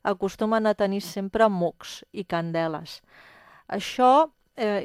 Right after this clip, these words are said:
és un, el moc és un mecanisme de defensa que serveix perquè vagin eliminant, doncs,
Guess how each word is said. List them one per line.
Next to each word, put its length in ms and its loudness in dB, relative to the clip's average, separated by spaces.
és 140 -4
un, 300 -4
el 140 0
moc 340 0
és 100 -4
un 140 -4
mecanisme 580 -2
de 140 -2
defensa 720 -6
que 120 -4
serveix 680 -4
perquè 520 -4
vagin 380 -4
eliminant, 640 -2
doncs, 240 -6